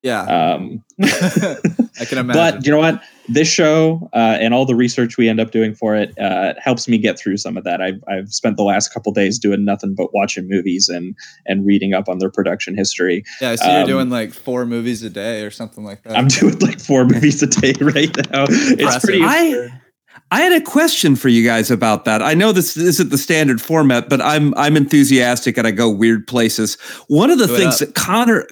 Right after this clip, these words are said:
Speaker 3: Connor and I have really noticed that, like, our Discord chat with our fans is the single most healthy communication outlet we have. Like, Twitter
Speaker 1: <laughs>
Speaker 3: sucks ass right now, and I'm certainly not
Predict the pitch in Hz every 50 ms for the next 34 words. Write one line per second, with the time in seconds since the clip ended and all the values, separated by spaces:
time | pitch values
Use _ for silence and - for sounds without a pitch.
0 | - - - - 247 302 320 320 269 196 190 180 160 156 151 139 147 139 127 143
1 | 165 233 277 294 254 202 165 143 156 175 202 185 170 151 - - - 147 139 -
2 | 143 135 135 117 - - - - - - - - _ - 147 147 175 202 214 220
3 | 214 214 208 190 160 127 110 - 165 175 196 185 - - - - 151 139 127 104
4 | 98 - - - 156 139 131 127 120 - - 120 123 135 135 - - - - 139
5 | 143 147 147 147 143 143 - - 151 151 147 139 127 120 110 104 - - - -
6 | - _ - 170 175 180 165 135 135 120 127 175 185 175 165 - - - - -
7 | - 202 208 214 202 208 208 202 196 170 156 147 151 156 156 160 147 - - -
8 | - - 160 165 170 147 - 170 151 143 - - 139 139 151 151 143 113 151 143
9 | 147 139 - 135 131 123 117 - 131 127 107 101 113 113 113 120 113 107 95 95
10 | - 123 127 123 - - - - - - - - - - 220 254 262 208 151 127
11 | - - - - - - - 226 190 - - - - 196 175 156 156 143 - -
12 | 123 110 107 101 90 101 104 95 92 90 - - - - - - 156 156 160 160
13 | 151 - - 320 - 403 - 180 180 175 170